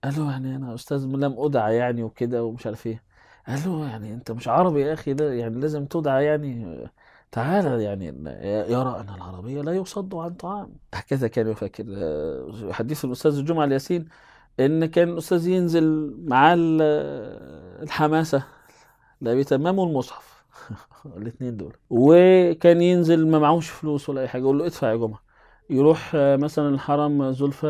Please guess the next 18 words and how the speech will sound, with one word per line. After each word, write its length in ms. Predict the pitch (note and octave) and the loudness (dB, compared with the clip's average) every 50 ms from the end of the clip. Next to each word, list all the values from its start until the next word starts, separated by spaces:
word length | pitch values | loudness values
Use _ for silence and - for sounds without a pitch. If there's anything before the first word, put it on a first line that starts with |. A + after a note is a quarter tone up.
| D3 C#3+ | 0 0
وهي 280 | C#3 C3 C3 C3+ C#3 | 0 0 0 0 0
صغيرة 420 | C#3 - - B2+ A#2+ C3 C#3 C#3 C3+ | -2 -2 -4 -2 0 0 0 0 -2
تحتاج 500 | C3+ - B2 - - C3 B2+ C3 C#3 B2 | -4 -6 -10 -8 -4 -4 -4 -2 -4 -6
شيئا، 600 | B2 - C3+ A#2+ F2 A#2 C3 D3+ D#3 D#3 D3 C3 B2+ | -6 -4 -4 -4 -4 -4 -6 -6 -8 -8 -10 -12 -12
تفاح 420 | - C#3 - - - D3+ C#3 - - | -12 -14 -12 -6 -4 -4 -4 -4 -4
ولا 140 | C3 B2 B2 | -8 -8 -6
حاجة، 160 | - C3+ C3 | -8 -8 -6
يقول 200 | B2+ B2+ C#3 C#3 | -4 -4 -2 -2
له: 60 | C3+ | -2
"يا 60 | C3 | -2
جمعة 260 | C3 C#3 C#3 C3+ B2+ | -2 -4 -6 -6 -6
روح 200 | B2+ C3+ - - | -8 -10 -10 -10
هات 160 | C3+ - - C3+ | -12 -14 -12 -14
لها". 100 | B2+ - - _ _ - | -16 -16 -18 _ _ -2
لا 100 | D3 D#3+ | -2 -2
يتعاملوا 440 | D#3+ - C#3 C3 C#3 C#3 C3 B2 | -2 -2 -2 -2 0 0 0 -2
بهذا 400 | A2+ A2 A2 A2+ A#2 A2 A2 G#2+ | -2 -4 -4 -6 -6 -6 -6 -8
ال-، 360 | G2 F#2 F2+ E2 D#2 C2+ C2+ | -8 -8 -10 -12 -14 -16 -16